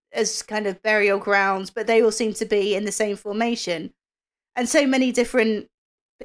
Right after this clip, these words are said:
um, ancient people also have the same imagery and the same pictures on the walls and the same kind of artifacts and stuff. It's like,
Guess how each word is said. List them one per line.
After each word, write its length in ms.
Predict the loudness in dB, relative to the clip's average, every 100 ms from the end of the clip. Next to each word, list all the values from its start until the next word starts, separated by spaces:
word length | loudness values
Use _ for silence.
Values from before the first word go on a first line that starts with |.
| 0
um, 280 | 2 2 0
ancient 340 | -2 -2 -4
people 300 | -4 -2 2
also 240 | 2 2 0
have 280 | 2 0 -4
the 60 |
same 300 | -2 0 2
imagery 400 | 2 0 0 -4
and 120 | -4
the 60 | -4
same 640 | -2 0 0 -2 -4 -6 -14 _ _ _
pictures 340 | -8 -4 -2 -2
on 120 | -2
the 60 | -2
walls 340 | 2 2 0
and 80 | -4
the 60 | -2
same 340 | -2 -2 -4
kind 200 | -4 -2
of 60 | 2
artifacts 560 | 0 0 -8 -10 -10
and 80 | -10
stuff. 200 | -8 -10
It's 100 | -10
like, 160 | -12